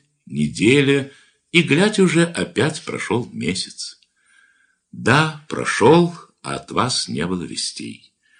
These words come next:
Если бы несколько дней назад я не расписался в получении десяти марок от Либы, я даже не был бы уверен, что вы получили моё письмо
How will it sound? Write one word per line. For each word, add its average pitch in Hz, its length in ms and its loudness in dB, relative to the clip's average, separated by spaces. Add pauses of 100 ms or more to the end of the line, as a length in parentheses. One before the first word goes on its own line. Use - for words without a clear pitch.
(400)
Если 143 300 2
бы 127 140 4
несколько 147 560 4
дней 123 280 4
назад 117 560 2
я 90 160 2
не 90 140 4
расписался 92 800 -2
в 85 100 -12
получении 85 720 0
десяти 73 540 -4
марок 120 560 0
от - 200 -8
Либы, 67 500 -6 (520)
я 87 140 2
даже 113 260 4
не 113 160 4
был 151 160 4
бы 143 140 2
уверен, 143 420 6
что 131 220 4
вы 131 100 6
получили 120 500 2
моё 123 220 2
письмо 123 640 0